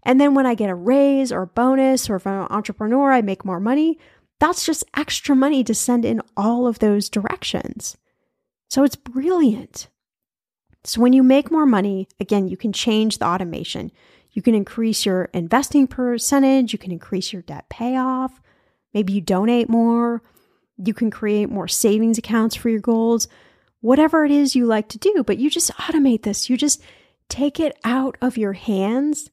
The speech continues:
and then you don't have to spend hours and hours every month laboring over this and, and having to make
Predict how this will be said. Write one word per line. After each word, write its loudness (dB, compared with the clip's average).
and 2
then 2
you -2
don't -6
have -12
to -8
spend 0
hours 0
and -4
hours 2
every 0
month 0
laboring 4
over -6
this -6
and, 0
and 0
having 0
to -4
make -2